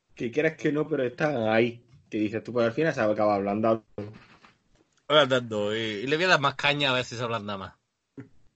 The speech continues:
Speaker 1: Pues, pues yo qué sé, ¿tú quieres hablar algo más de Semana Santa? ¿Tienes alguna idea más de, de lo que no te gusta de Semana Santa?
Speaker 2: Hombre, a mí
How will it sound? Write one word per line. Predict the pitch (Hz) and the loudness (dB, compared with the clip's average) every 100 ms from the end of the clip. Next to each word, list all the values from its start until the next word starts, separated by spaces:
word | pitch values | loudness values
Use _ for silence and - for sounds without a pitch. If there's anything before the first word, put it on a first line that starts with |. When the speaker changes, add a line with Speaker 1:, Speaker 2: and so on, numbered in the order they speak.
| _ _ _ _ _ - - - - _ _ | _ _ _ _ _ -20 -20 -20 -20 _ _
Speaker 1:
Pues, | 120 113 113 110 113 110 107 107 104 98 95 | 4 6 6 6 4 4 4 2 -2 -6 -8
pues | 101 95 | -6 -2
yo | 120 | -2
qué | 127 | -2
sé, | - 139 120 | 2 2 2
¿tú | 110 127 135 - | 2 2 2 0
quieres | 165 135 | 4 6
hablar | 110 107 107 | 6 8 6
algo | 104 104 | 6 2
más | 107 | 0
de | 107 | 0
Semana | 101 104 101 | -2 -2 -2
Santa? | 104 123 127 156 | 0 -2 0 0
¿Tienes | 123 127 | 2 2
alguna | 120 117 113 107 107 107 | 2 0 0 -2 0 4
idea | 107 107 | 6 6
más | 107 107 | 6 4
de, | 107 101 104 104 101 101 - _ _ _ _ _ _ | 4 4 4 4 2 -2 -10 _ _ _ _ _ _
de | 107 | 4
lo | 110 | 6
que | 104 | 8
no | 113 113 | 6 6
te | |
gusta | 110 117 | 4 4
de | 110 | 0
Semana | 107 104 104 | 2 0 2
Santa? | 117 131 143 151 160 _ _ _ _ _ _ - - - - _ _ - - - | 0 2 0 0 -6 _ _ _ _ _ _ -20 -20 -20 -20 _ _ -20 -20 -18
Speaker 2:
Hombre, | 147 156 | -10 -6
a | 104 | -6
mí | 107 135 147 143 | -6 -6 -6 -6